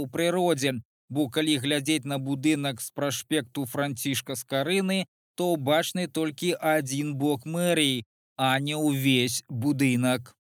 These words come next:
Уладзік Скуратовіч аказаўся добрым хлопцам, і пакуль яны разам ішлі ў інтэрнат,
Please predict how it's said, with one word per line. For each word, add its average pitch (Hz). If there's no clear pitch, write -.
Уладзік 160
Скуратовіч 170
аказаўся 156
добрым 143
хлопцам, 147
і 143
пакуль 156
яны 151
разам 147
ішлі 151
ў 143
інтэрнат, 156